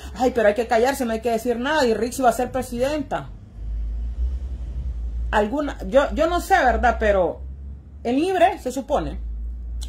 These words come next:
a los compañeros ya se les olvidaron los estatutos. En Libre se tienen que hacer asambleas. Por ejemplo, Mel no puede decidir que Rixi es la candidata de Tres Movimientos.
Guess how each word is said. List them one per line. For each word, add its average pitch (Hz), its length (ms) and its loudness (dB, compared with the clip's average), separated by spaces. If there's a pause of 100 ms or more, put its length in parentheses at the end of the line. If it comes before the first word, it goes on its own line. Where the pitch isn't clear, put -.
(140)
a 208 80 2
los 214 120 4
compañeros 220 440 0
ya 233 80 4
se 247 80 4
les 240 80 2
olvidaron 233 360 2
los 233 80 0
estatutos. - 520 -6 (1120)
En 330 160 8
Libre 330 460 6
se 233 140 -6
tienen 233 240 -4
que 262 60 -2
hacer 262 220 -2
asambleas. 262 540 0
Por 240 120 2
ejemplo, 285 320 0
Mel 311 180 0
no 311 140 0
puede 302 300 6
decidir 302 560 0 (280)
que 247 260 4 (120)
Rixi 277 300 0
es 294 60 0
la 302 100 2
candidata 277 480 4
de 262 60 4
Tres 240 180 0
Movimientos. 240 800 -2